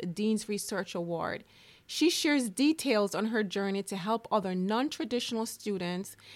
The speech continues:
get ahead in her first number one best-selling book, Crystal Clear, A Journey of Self-Discovery from Public Housing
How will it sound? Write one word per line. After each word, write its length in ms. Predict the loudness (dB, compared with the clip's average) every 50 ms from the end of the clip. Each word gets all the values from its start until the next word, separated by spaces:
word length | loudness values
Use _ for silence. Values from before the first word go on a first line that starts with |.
| -20 -18 -6 2
get 180 | 4 4 4 4
ahead 400 | 2 0 0 0 2 2 2 2
in 160 | 0 -2 -2
her 160 | -2 -2 -4
first 540 | -6 -6 -2 2 4 4 4 2 0 -2 0
number 300 | 0 2 2 2 4 2
one 320 | 2 2 2 2 2 2
best-selling 680 | 0 0 2 2 2 2 0 -2 -2 -2 0 0 -2 -4
book, 340 | -2 -2 -2 -2 -2 -4 -8 -20 -20
Crystal 480 | -8 -2 0 0 0 2 2 2 2 2
Clear, 500 | 0 -4 -2 0 2 4 4 2 0 -2 -4 -12 -20 -20 -20 -14 -6
A 120 | -2 -2 -2
Journey 520 | 0 0 2 2 4 4 4 4 2 2
of 140 | 0 -2 -2
Self-Discovery 1120 | -2 -2 2 2 2 2 0 -2 -6 -6 -6 -2 0 0 0 2 2 2 2 2 0 -2 -8 -14
from 220 | -10 -4 -4 -4 -4
Public 420 | -2 0 0 2 2 2 0 0
Housing 540 | 4 4 4 4 4 2 2 0 0 -2 -2